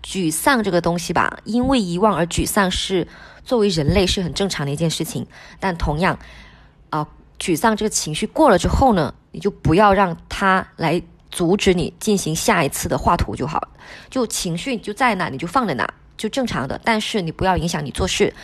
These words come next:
该做的事情，focus，呃，专注在这个事情本身。啊，这个跟冥想有点类似吧，就你没必要去抵制这种，抵制或者是说想尽办法去消除这种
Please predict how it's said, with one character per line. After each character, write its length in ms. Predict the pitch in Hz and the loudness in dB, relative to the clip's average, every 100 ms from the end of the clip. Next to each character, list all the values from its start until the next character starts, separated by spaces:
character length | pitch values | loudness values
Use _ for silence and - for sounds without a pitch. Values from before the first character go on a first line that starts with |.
| - - | -18 -2
该 160 | 220 | 0
做 120 | 226 | 2
的 80 | 226 | 0
事 140 | 190 226 | 0 -4
情， 260 | - 151 151 | -4 -8 -8
focus， 580 | - 190 190 - - - - - - - _ _ _ | 0 2 4 2 2 -10 -20 -20 -20 -20 _ _ _
呃， 400 | - 160 151 143 - | -4 -2 0 -2 -4
专 260 | - 240 233 | 2 2 4
注 100 | 233 | 0
在 160 | 208 | 0
这 80 | 196 | 0
个 60 | 202 | -2
事 140 | 254 | -2
情 160 | 190 170 | -4 -6
本 120 | - | -4
身。 300 | - 180 185 - - - - - - - | -2 -2 -2 -10 -20 -20 -20 -20 -20 -20
啊， 140 | - - | -14 -6
这 120 | 226 | -4
个 80 | 220 | -2
跟 320 | 214 208 196 - | -2 -4 -6 -10
冥 140 | 170 165 | -8 -6
想 220 | 208 151 | -6 -8
有 100 | 135 | -6
点 140 | 185 | -8
类 160 | 151 202 | -6 -6
似 180 | - 247 | -6 -8
吧， 180 | - - - | -8 -10 -16
就 160 | 226 208 - - - | -14 -14 -16 -20 -12
你 180 | 185 170 - | -12 -12 -10
没 160 | 202 | -10
必 80 | 247 | -8
要 180 | 294 233 | -6 -8
去 540 | 214 - 233 208 170 170 - - - _ _ _ _ | -8 -10 -8 -6 -6 -10 -20 -20 -20 _ _ _ _
抵 160 | - 156 | -6 -6
制 160 | 208 240 | -4 -2
这 80 | |
种， 200 | 214 170 170 - - | -2 -2 -4 -10 -6
抵 160 | 190 | -4
制 180 | 151 240 | -2 -4
或 160 | 233 214 | 0 0
者 60 | |
是 160 | 170 214 | 0 -4
说 240 | - 202 | -2 -4
想 300 | - - 151 | -4 -8 -8
尽 180 | - 269 | -4 -2
办 180 | 240 214 | 2 2
法 120 | - | 2
去 160 | - 180 | -2 -6
消 340 | - 214 214 | 2 6 6
除 180 | 233 - | 4 -4
这 120 | 175 | -4
种 200 | 151 143 | -4 -8